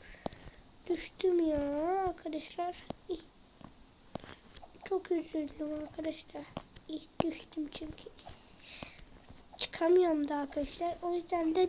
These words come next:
diğer yeri kullanmak zorunda kaldığımız için de ölüyoruz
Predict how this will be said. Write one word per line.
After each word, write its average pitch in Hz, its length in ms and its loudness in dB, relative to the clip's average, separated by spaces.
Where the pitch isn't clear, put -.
diğer 370 240 8
yeri 359 360 8
kullanmak 330 560 4
zorunda 339 340 6
kaldığımız 330 460 4
için 339 320 2
de 392 140 0
ölüyoruz 311 380 2